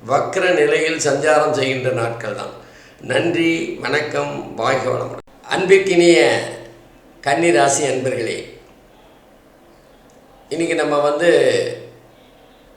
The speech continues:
அதிசாரமாக சஞ்சாரம் செய்த குரு பகவான் வக்ர நிலையில்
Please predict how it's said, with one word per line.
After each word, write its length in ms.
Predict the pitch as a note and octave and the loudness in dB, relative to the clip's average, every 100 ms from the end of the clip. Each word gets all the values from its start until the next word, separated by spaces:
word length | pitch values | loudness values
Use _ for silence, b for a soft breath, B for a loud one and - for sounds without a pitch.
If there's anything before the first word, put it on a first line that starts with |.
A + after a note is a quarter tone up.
| _ _ _ _ _ A#2 | _ _ _ _ _ -6
அதிசாரமாக 960 | C#3 F#3+ - F#3 F3 E3+ E3 D#3+ E3+ | 2 4 4 4 6 6 4 2 2
சஞ்சாரம் 640 | E3+ D#3 D3 D#3+ E3 E3 E3 | 2 2 0 4 6 6 2
செய்த 300 | D#3 C#3+ C#3+ | 0 0 0
குரு 260 | C#3+ D3 | 0 -2
பகவான் 600 | D#3 C#3+ C#3 C3 D3 D3 | 2 2 2 2 2 2
வக்ர 400 | B2 B2+ - G3+ | 0 0 0 2
நிலையில் 760 | F3+ D3+ C#3+ D#3 D3+ C#3+ - | 4 2 2 0 0 -2 -4